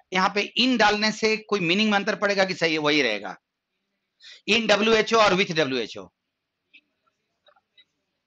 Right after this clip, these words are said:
In डब्ल्यूएचओ का मतलब वो डब्ल्यूएच में, डब्ल्यूएचओ में वो काम करते हों, जॉब कर रहे हैं, और with डब्ल्यूएचओ वो वी-, डब्ल्यूएचओ से जुड़े हुए हैं।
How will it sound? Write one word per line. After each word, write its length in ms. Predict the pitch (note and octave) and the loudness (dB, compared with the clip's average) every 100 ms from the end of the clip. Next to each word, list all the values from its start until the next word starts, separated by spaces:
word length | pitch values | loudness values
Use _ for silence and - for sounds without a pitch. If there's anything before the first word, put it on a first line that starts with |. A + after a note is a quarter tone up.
| _ _ _ - - _ _ _ _ A3+ | _ _ _ -20 -20 _ _ _ _ 0
In 220 | C#4 C4 | 2 2
डब्ल्यूएचओ 520 | A#3 A#3 A#3+ A3+ G#3+ | 2 4 2 2 2
का 120 | G3+ | 2
मतलब 380 | G3 G3 G3+ A3+ | 2 0 0 2
वो 80 | A3+ | 2
डब्ल्यूएच 560 | F3+ F3+ G3+ G3 F#3 | 2 2 2 2 0
में, 400 | E3 F3+ F#3 D#3+ | 0 2 2 2
डब्ल्यूएचओ 460 | D3+ E3+ F#3 E3+ E3+ | 0 2 0 0 0
में 140 | E3 | 2
वो 180 | G#3+ C4 C4 _ _ | 2 2 0 _ _
काम 220 | B3 A#3+ | 2 2
करते 320 | G3+ F3+ - F3 | 2 -2 0 -2
हों, 180 | G3 | 0
जॉब 320 | F3+ C#3+ A#3 - | -2 2 2 2
कर 160 | E3 | -2
रहे 140 | A#2 A2 | -2 -4
हैं, 400 | G#2 F#2 F#2+ F#2 - - - | -6 -10 -16 -18 -20 -20 0
और 240 | E3 F#3 | 2 2
with 260 | D#3 C4+ A#3+ | 0 0 0
डब्ल्यूएचओ 640 | A3+ G#3 G3 D3+ D3 F3 | -2 0 0 0 0 -2
वो 380 | G#3 - - G3 | -2 -10 -2 -2
वी-, 380 | F3 A3 G#3 F#3 | 0 0 -2 -6
डब्ल्यूएचओ 480 | E3 F#3+ B3 G#3+ A3+ | -2 0 0 -2 -4
से 80 | |
जुड़े 240 | A3+ B3 C#4+ | -2 2 2
हुए 180 | G3+ D#3+ | 2 0
हैं। 220 | B2 | -2